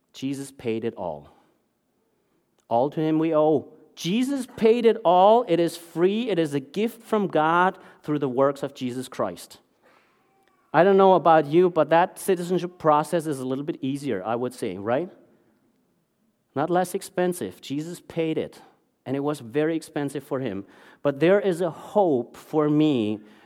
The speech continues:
that at some point, if I will become a U S citizenship or not, I don't know. We will see. Lord willing, I will, I hope one day that will be the case.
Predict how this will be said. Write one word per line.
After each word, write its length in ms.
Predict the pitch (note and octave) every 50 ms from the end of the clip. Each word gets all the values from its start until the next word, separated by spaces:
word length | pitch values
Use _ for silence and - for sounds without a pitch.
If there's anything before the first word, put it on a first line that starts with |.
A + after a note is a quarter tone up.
| _ -
that 160 | C#3+ D3 D3+ E3
at 160 | D#3+ D#3 -
some 340 | - - F3+ F#3+ G3 G3 F#3
point, 560 | - - F#3+ F#3 D3 A#2+ A2 G#2 G#2 G#2 - -
if 180 | D3 C3+ -
I 160 | D3 D3+ F3
will 240 | F#3 G#3+ A3 G#3+ G#3+
become 480 | G3+ G#3+ F#3+ - - F#3 F3+ F3 F3 F3+
a 240 | E3 D#3+ D#3+ D3 C3
U 240 | C3+ D3 D#3 E3
S 140 | E3 D#3+ D#3+
citizenship 640 | - F#3 E3+ E3 E3 D#3 E3+ D#3 - - D#3+ D#3+ -
or 120 | D3+ C3+ C3
not, 300 | B2+ C#3 C#3+ C#3+ D3 - -
I 160 | B2+ B2+ C3+
don't 240 | C#3 C3 C3 B2+ B2+
know. 340 | A#2+ A2+ A2+ G#2 F#2+ F2+ - _ _ _ _ _ _ _ _ _ -
We 120 | C#3+ D#3+ F3+
will 200 | F#3 F#3 F3+ F3
see. 460 | F3+ - - E3+ A#2 F2+ F2 E2 - _
Lord 400 | - B2 D3+ F3 F#3+ G3+ G3 - - - - _ _ -
willing, 460 | B2+ C3+ D3+ D3+ E3 E3+ E3 E3 E3+ E3 - C#3
I 160 | C3+ C3+ C#3+
will, 280 | C3+ C3+ D3 D3+ - -
I 160 | B2+ C3+ C#3+
hope 440 | C3 C3 D#3 D#3 D#3+ D#3+ D#3+ - -
one 220 | C#3 C3+ C#3 C#3+ B2+
day 160 | C3+ C3+ C3+
that 220 | B2+ C3 B2+ B2
will 140 | C3 C3 C3
be 140 | B2+ C3 B2+
the 80 | B2
case. 440 | A#2 - - B2 G2+ F#2 F2+ - -